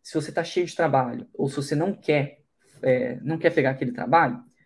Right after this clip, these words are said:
é, como é que você avalia, né, que se você tá cheio de trabalho, ou se você pode, tipo assim, ter esse luxo de falar não pra um cliente, ou de jogar um preço muito pra cima, que talvez você leve um não? E aí eu, eu, eu recomendo que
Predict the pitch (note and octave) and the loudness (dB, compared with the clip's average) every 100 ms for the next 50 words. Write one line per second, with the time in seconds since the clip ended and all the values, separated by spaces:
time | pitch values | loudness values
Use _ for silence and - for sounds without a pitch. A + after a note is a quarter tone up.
0 | _ _ _ _ _ _ _ _ - B2+ | _ _ _ _ _ _ _ _ -6 -6
1 | A2+ - G#3 B3+ B3 B3 G#3 F3+ D3+ D3 | -6 -2 2 2 4 4 6 6 6 6
2 | C3+ C3+ D3 D3+ D3 C3 C3+ - - F3 | 4 0 -6 -4 -4 -4 -6 -6 0 0
3 | F#3 D#3 D3+ D3+ D3+ D#3+ C#3+ D3 - - | 2 0 -2 -4 -6 2 4 4 0 -4
4 | - - - D#3 C#3+ B2 - - _ _ | -20 -20 -12 -10 -4 -4 -6 -14 _ _
5 | A3 A3+ G#3 G3+ D#3 E3 F3 F3+ C#3+ D3 | 6 8 4 4 4 4 2 -4 -6 -4
6 | D#3 C#3+ C3+ C3 B2+ B2 A2+ C3+ C3+ B2 | -2 0 0 -2 -4 -8 -4 -6 -4 -2
7 | C#3+ C3+ B2+ C#3 C3+ C#3 C3+ D3 C#3 - | 0 0 0 -2 -2 -4 -4 -6 -10 -6
8 | C#3 C3 C3+ C3+ B2+ B2+ - A#2+ B2+ A#2 | -6 -2 0 0 -2 -2 0 0 -2 -4
9 | - _ _ _ _ _ _ _ _ - | -10 _ _ _ _ _ _ _ _ 2
10 | A3+ G3 G3+ G3+ F3 E3+ E3 D3+ F3 - | 4 6 4 4 6 6 4 -2 -2 -2
11 | D#3+ D#3 E3 | 0 0 -2